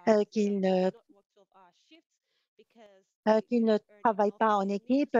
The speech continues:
parce qu'ils ne gagnent pas suffisamment et, euh, qu'ils, c'est la seule source de revenus pour eux. Donc, euh, ils préfèrent, euh, travailler, euh, pendant, euh, euh,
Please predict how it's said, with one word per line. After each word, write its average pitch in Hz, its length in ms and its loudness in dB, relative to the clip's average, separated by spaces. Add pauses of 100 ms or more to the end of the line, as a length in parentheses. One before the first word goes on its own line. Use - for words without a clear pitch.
(120)
parce 214 180 -2
qu'ils 240 160 -4
ne 220 100 0
gagnent 214 200 -2
pas 226 180 -2
suffisamment 208 800 -2 (440)
et, 214 380 2 (720)
euh, 208 180 2
qu'ils, 208 280 -4 (140)
c'est 233 200 2
la 220 160 2
seule 226 260 0
source - 380 -4
de 208 260 2
revenus 220 320 0
pour 202 220 -2
eux. 202 120 0
Donc, 202 340 -4
euh, 196 80 2 (360)
ils 220 160 0
préfèrent, 220 460 0
euh, 196 200 -2
travailler, 208 880 -2 (260)
euh, 208 240 2 (100)
pendant, 202 560 -2 (1400)
euh, 220 280 2 (420)
euh, 202 320 2